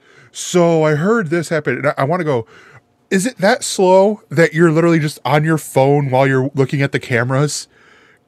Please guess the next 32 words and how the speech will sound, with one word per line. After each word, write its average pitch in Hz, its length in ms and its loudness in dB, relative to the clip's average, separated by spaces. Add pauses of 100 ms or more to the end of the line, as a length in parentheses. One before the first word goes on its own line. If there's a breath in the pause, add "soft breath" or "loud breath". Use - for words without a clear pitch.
(100)
and 139 160 2
you're 135 100 0
just 139 200 0
looking 143 240 -2
up 147 120 0
review, 120 360 0
like, 120 260 -2
stuff - 380 -2
about 123 500 0
Black 135 280 0
Panther?" 151 520 -2 (680 soft breath)
To 147 80 -2
where 135 100 2
I'm 131 120 0
like, 131 140 0 (240)
I, 139 180 4
like, 135 200 2
I'm 131 140 0
slowly, 160 380 0
uh, 151 60 0 (180)
like, 135 260 2
I'm 135 120 -4
having 156 160 0
to 135 40 -4
play, 151 320 0 (120)
do 143 140 0
a - 20 -2
filter 143 280 -2
in 135 80 -4
my 127 100 -2
head 135 140 2
of 113 140 0